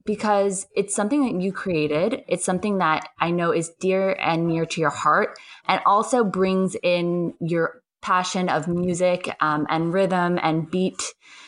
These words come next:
So could you tell us a little bit about the,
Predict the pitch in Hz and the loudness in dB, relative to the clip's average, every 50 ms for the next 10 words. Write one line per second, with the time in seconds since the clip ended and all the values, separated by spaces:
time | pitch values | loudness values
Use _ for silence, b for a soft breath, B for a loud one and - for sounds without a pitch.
0 | B B - - 220 - - - 226 247 330 359 - 440 415 415 392 403 - 233 | B B -2 0 0 2 2 0 2 2 2 2 2 4 4 4 4 2 2 2
1 | 226 208 208 196 196 202 190 185 - 185 170 165 170 170 156 - - - - - | 2 2 2 2 2 2 2 2 2 2 4 4 4 4 2 0 -4 -10 -10 -10
2 | - 170 165 185 180 175 175 175 175 170 170 165 170 170 - - | -10 -6 -4 -2 -2 0 0 -2 -2 -2 -2 -2 -2 -4 -4 -6